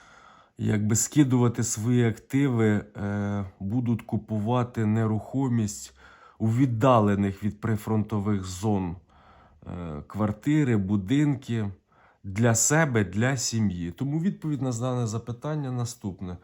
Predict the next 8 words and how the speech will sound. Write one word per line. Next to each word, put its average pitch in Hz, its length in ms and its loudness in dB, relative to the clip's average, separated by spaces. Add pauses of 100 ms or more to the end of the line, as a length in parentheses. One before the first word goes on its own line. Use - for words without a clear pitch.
(320)
На 117 100 2
найближчі 131 520 -2
шість - 560 -8
місяців 104 960 -4 (280)
старий 113 520 2
фонд, 92 420 -6
ціни 113 420 -2
будуть 101 560 -4